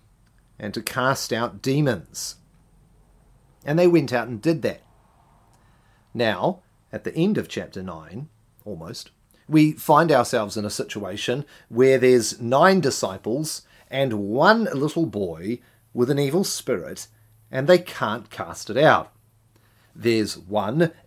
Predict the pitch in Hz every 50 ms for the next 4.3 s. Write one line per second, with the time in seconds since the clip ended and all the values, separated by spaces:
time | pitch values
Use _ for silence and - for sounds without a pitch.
0 | _ - 151 143 143 131 117 92 87 123 127 131 120 - - - 147 123 107 95
1 | 95 104 104 - 110 104 98 - _ _ _ - - 135 139 143 147 131 127 -
2 | - - _ _ _ _ _ _ _ _ _ - 110 104 - 123 127 139 127 -
3 | - - 151 - 139 127 107 107 110 110 107 - - 120 104 - - - - 165
4 | 165 120 85 82 104 135